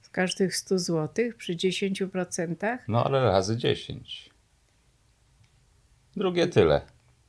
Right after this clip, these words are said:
Speaker 1: Jeżeli my wpłacamy dziesięć,
Speaker 2: Tak.
Speaker 1: bank
Speaker 2: My
Speaker 1: pożycza
Speaker 2: wpłacamy
Speaker 1: tysiąc.
Speaker 2: sto, a bank po-, bank kreuje z tego tysiąc i ma sto zysku.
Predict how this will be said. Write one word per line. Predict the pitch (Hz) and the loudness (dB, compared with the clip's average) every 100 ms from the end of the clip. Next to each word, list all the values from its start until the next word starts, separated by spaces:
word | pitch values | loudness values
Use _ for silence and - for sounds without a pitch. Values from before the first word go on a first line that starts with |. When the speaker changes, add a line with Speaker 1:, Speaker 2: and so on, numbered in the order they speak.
| _ _ _ _ _ | _ _ _ _ _
Speaker 1:
Jeżeli | 190 196 196 190 | 4 4 4 2
my | 202 233 | 2 2
wpłacamy | 226 185 170 190 165 165 | 2 2 2 0 0 0
dziesięć, | 165 156 165 202 277 302 | 0 -2 -2 0 0 0
Speaker 2:
Tak. | - - - _ - | -4 -8 -20 _ -4
Speaker 1:
bank | 175 196 208 | 0 0 0
Speaker 2:
My | - | 0
Speaker 1:
pożycza | 185 143 143 170 | 2 4 6 8
Speaker 2:
wpłacamy | 160 196 165 113 | 10 12 12 12
Speaker 1:
tysiąc. | 107 247 349 | 10 6 4
Speaker 2:
sto, | - 110 127 - | 8 8 8 4
a | - - | -6 -2
bank | 98 101 95 | 8 8 8
po-, | - 92 - 113 90 90 | 4 2 2 -4 -4 -2
bank | 107 107 92 | 6 6 6
kreuje | - 117 101 95 90 - | 2 4 6 6 2 -2
z | - | -6
tego | 76 71 | -6 -8
tysiąc | - 135 - 120 107 - - - - - | -2 -2 2 0 0 -6 -20 -20 -20 -6
i | - | 0
ma | 120 110 | 6 6
sto | - - 117 101 | 6 8 8 8
zysku. | 104 82 - - | 4 -2 -4 -14